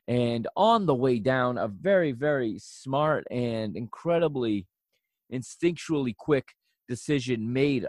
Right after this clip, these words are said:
by Brandon Royval as he, he gets a hold of Kai Kara France's head on the way down. And as he's being taken down to the ground, he manages to apply a guillotine choke.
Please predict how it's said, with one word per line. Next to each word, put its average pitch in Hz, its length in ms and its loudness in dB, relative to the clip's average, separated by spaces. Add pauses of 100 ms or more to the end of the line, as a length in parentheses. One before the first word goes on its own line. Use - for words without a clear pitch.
by 120 260 0
Brandon 113 440 -4
Royval 110 560 2
as 113 160 -2
he, 120 260 -4
he 120 140 -2
gets 147 280 -2
a 135 80 2
hold 143 380 2
of 139 300 2 (600)
Kai 131 180 0
Kara 135 300 4
France's 131 520 -2 (140)
head 151 320 4
on 165 260 4
the 175 80 4
way 160 160 2
down. 156 320 0
And 139 240 -6
as 175 240 -2
he's 151 180 -6
being 151 240 -4
taken 156 380 -4
down 151 300 -2
to 151 80 -8
the 127 140 -6
ground, 135 380 -4 (500)
he 185 220 -8
manages 190 500 -4
to 156 160 2
apply 160 320 4
a 135 120 6
guillotine 156 580 4
choke. 135 380 4